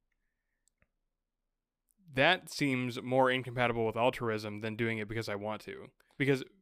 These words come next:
altruism is, is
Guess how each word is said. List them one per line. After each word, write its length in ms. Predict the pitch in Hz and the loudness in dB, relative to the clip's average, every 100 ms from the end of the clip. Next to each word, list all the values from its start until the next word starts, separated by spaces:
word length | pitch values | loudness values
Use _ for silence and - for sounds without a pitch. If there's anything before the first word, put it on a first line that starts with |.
| _ _ _ _ - | _ _ _ _ -2
altruism 600 | 151 180 165 139 127 127 | 2 4 6 4 4 -2
is, 460 | 127 131 120 120 - _ _ _ _ _ _ _ _ _ _ _ _ _ _ _ _ _ _ _ _ _ | 0 0 0 -4 -12 _ _ _ _ _ _ _ _ _ _ _ _ _ _ _ _ _ _ _ _ _
is 280 | - 135 120 | 2 2 2